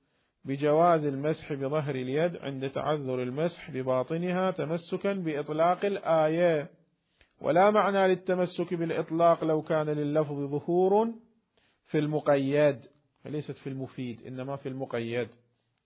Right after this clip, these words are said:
يعني المسح بباطن اليد هذا هو المقيد. وأما عدم تجويزهم للمسح بظاهر اليد عند،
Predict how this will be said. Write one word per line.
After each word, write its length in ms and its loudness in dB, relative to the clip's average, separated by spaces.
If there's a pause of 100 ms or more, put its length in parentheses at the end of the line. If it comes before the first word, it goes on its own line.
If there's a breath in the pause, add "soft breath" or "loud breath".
يعني 400 -4 (640 soft breath)
المسح 420 -4
بباطن 400 0
اليد 380 -4
هذا 200 -4
هو 120 -4
المقيد. 460 -8 (920 soft breath)
وأما 440 6
عدم 480 4
تجويزهم 880 0
للمسح 760 -4 (1600)
بظاهر 600 4
اليد 340 0
عند، 420 -2